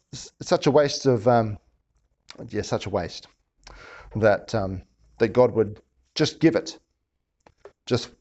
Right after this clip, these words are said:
if we believe. But that's what God is saying to these people and to, and to you tonight, that his promise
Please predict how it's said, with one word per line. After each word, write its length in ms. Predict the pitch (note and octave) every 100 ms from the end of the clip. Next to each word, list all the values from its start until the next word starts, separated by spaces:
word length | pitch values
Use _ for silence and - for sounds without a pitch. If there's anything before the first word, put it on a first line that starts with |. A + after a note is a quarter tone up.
| _ _ _
if 140 | A2+ A#2+
we 100 | A2+
believe. 460 | G#2 G#2 - - _ _ _ _ -
But 120 | - D3+
that's 240 | F3+ -
what 160 | G3+ -
God 160 | A#2+
is 160 | A#2 -
saying 400 | C#3+ D3 F#2 - _ _ _ _ _ _
to 120 | B2+
these 240 | C3+ E3+
people 420 | E3+ A2+ - A#2+ -
and 220 | A#2+ B2
to, 260 | - B2 -
and 160 | B2+ B2
to 100 | A#2
you 140 | A2+
tonight, 380 | A2+ G#2+ F#2 - _ _ _ _ _ _ _ _ _ _ _ _ _ _
that 180 | B2 -
his 200 | E3 E3
promise 580 | - F#3 G2 G#2+ -